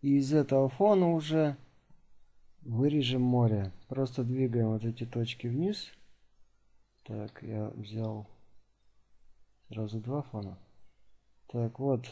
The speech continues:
У нас получилась картинка моря отдельно. Идём дальше. Здесь мы видим ещё вот две полоски вот с такими бликами бегущими. Две полоски эти сделаны,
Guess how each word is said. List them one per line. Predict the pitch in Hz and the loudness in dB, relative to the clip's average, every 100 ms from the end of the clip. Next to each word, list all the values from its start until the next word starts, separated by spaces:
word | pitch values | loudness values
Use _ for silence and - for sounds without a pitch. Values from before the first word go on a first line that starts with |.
| - _ _ _ _ - _ | -20 _ _ _ _ -20 _
У | 120 | -6
нас | 147 160 | -4 -4
получилась | - 131 127 143 143 123 - - _ _ _ _ - _ _ | -4 -4 -4 -4 -2 -4 -10 -20 _ _ _ _ -20 _ _
картинка | - 110 117 120 113 110 104 - - _ _ _ - - | -10 -8 -4 0 0 0 -6 -6 -18 _ _ _ -20 -14
моря | 117 110 110 107 107 | -4 0 0 0 -2
отдельно. | 104 107 104 101 98 92 _ - _ _ _ - _ - - - - | -4 -4 -6 -6 -8 -10 _ -20 _ _ _ -20 _ -20 -20 -20 -6
Идём | 120 123 156 151 | -2 4 6 8
дальше. | 127 107 - 101 95 - - _ _ _ _ - | 6 6 2 -4 -6 -16 -20 _ _ _ _ -10
Здесь | 120 147 123 | 0 2 4
мы | 135 131 | 2 2
видим | 135 123 117 117 | 4 4 6 4
ещё | 113 123 110 | 4 2 2
вот | 107 | 2
две | 113 110 | 2 0
полоски | - 113 135 165 - 175 165 - _ - _ - | 2 0 0 -2 0 -2 -2 -10 _ -20 _ -10
вот | 123 | -8
с | 123 | -6
такими | 127 123 139 135 | -6 0 2 2
бликами | 117 120 123 123 107 104 98 104 | 2 6 4 4 0 0 -4 -6
бегущими. | 107 101 104 - 101 95 92 - - _ _ _ _ - _ - _ _ - - - | -6 -4 -4 -4 -6 -8 -10 -14 -20 _ _ _ _ -20 _ -20 _ _ -20 -20 -10
Две | 123 143 135 | 0 4 4
полоски | 147 143 127 123 | 6 6 4 6
эти | 123 120 120 | 6 6 4
сделаны, | 113 117 123 110 107 104 98 | 0 4 6 6 4 0 -2